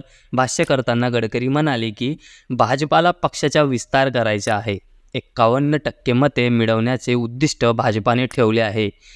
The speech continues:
यातील काही नेत्यांवर भ्रष्टाचाराचे आरोप आहेत, याकडे लक्ष वेधले असता ते आमच्याकडे आल्यावर चांगले राहतील,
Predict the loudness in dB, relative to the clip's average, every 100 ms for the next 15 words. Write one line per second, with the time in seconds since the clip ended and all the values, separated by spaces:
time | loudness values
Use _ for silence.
0 | -20 -4 -4 0 -2 0 0 2 0 2
1 | 2 2 2 0 -4 -4 0 0 2 0
2 | 0 -2 0 2 2 2 0 0 -4 -2
3 | -2 0 0 2 0 0 0 0 0 0
4 | 0 0 -2 -2 -2 -2 0 0 0 0
5 | 0 -2 0 0 2 0 -2 _ _ -2
6 | 0 2 2 0 -2 -2 -4